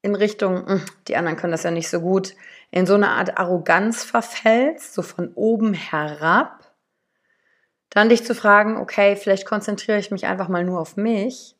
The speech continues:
und guck, was sind denn meine Stärken, anstatt mich darauf zu konzentrieren, was denn die Schwächen der anderen Person sind. Und wenn du das bei dir kannst, auf deine eigenen Stärken schauen,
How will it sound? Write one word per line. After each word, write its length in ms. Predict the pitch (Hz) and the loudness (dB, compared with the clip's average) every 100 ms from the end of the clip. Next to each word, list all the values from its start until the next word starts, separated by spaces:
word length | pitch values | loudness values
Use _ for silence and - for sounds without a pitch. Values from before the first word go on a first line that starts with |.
| - | -8
und 160 | 180 | -8
guck, 260 | - 196 - | -4 -4 -2
was 200 | 180 - | -4 -4
sind 100 | 190 | -2
denn 240 | 180 175 - _ _ _ _ - | -2 -4 -10 _ _ _ _ -2
meine 400 | 196 185 190 175 | 4 4 4 -4
Stärken, 960 | - - - 254 262 247 147 156 180 _ _ _ _ | -6 -10 0 4 4 2 -6 -10 -10 _ _ _ _
anstatt 400 | 196 196 - 226 | -2 2 2 2
mich 100 | 214 | 0
darauf 320 | 208 190 190 190 | 0 4 4 2
zu 120 | 202 | -6
konzentrieren, 640 | - 196 196 185 - 202 | -6 -6 -6 -6 -6 -4
was 160 | 185 180 | -4 -4
denn 160 | 190 180 | -4 -4
die 160 | 175 | -4
Schwächen 1080 | 165 - - - 165 214 240 - 175 180 233 _ _ _ _ _ | -6 -8 -10 -10 2 4 2 -6 -6 -6 -10 _ _ _ _ _
der 220 | - 175 - | 0 0 2
anderen 500 | 202 202 180 170 175 | 2 4 2 0 -4
Person 720 | - 185 185 196 226 208 170 | -6 -6 0 4 4 4 0
sind. 400 | - 57 - - _ _ - - _ | -4 -14 -20 -20 _ _ -20 -20 _
Und 120 | 180 | 4
wenn 100 | 202 | 4
du 80 | 196 | 6
das 240 | 185 185 | 2 4
bei 100 | 180 | 2
dir 320 | 165 196 269 | 2 4 4
kannst, 680 | 294 - 165 156 147 - - _ | 4 -2 -4 -6 -10 -16 -20 _
auf 180 | - 170 | -4 -2
deine 360 | - 170 170 160 | -2 -2 -2 -2
eigenen 300 | 175 170 165 | -2 -2 -4
Stärken 480 | - 226 240 247 165 | -2 2 2 0 -8
schauen, 480 | - 156 156 180 | -8 -6 -6 -8